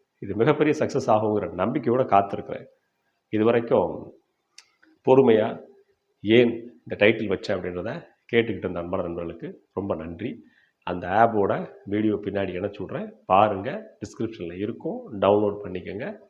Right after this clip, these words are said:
பதிவிறக்கம் செஞ்சு பரப்பி விடுங்க.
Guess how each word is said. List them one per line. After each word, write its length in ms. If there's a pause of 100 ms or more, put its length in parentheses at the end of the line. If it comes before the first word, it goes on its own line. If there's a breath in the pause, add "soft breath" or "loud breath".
(760)
பதிவிறக்கம் 420
செஞ்சு 300 (200)
பரப்பி 300
விடுங்க. 420